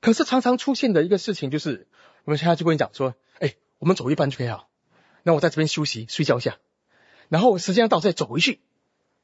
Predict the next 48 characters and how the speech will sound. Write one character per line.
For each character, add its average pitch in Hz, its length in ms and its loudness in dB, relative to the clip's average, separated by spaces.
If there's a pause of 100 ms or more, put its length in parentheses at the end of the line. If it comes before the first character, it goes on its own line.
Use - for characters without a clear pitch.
(800)
这 - 140 0
样 285 60 6
人 240 60 4
家 277 120 6
就 277 100 2
说 285 180 4
，“哎， 294 80 4
这 - 160 4
样 233 100 -2 (220)
另 320 140 6
外 302 60 8
一 - 40 6
边 285 120 4
没 285 80 8
有 254 40 6
走 170 120 2
到 139 80 6
怎 151 80 -4
么 147 60 -2
办？” 170 180 -2 (200)
他 - 60 -18
说 - 180 -6
，“哎 - 40 -8
呀， 110 180 -6
没 110 100 -6
有 135 100 -2
人 113 120 -6
管 107 160 -10
他 95 60 -12
啦， 107 260 -4 (180)
你 117 120 -6
不 165 120 0
说， 151 240 4
我 117 80 0
不 - 120 -4
说， 143 160 0
没 127 80 2
有 117 60 2
人 107 100 -2
知 123 100 -6
道。” 110 220 0 (480)
好， 170 220 -4 (260)
我 101 80 -14
们 107 100 -8
就 110 100 -12
这 110 120 -12
样 101 80 -20
做。 - 160 -20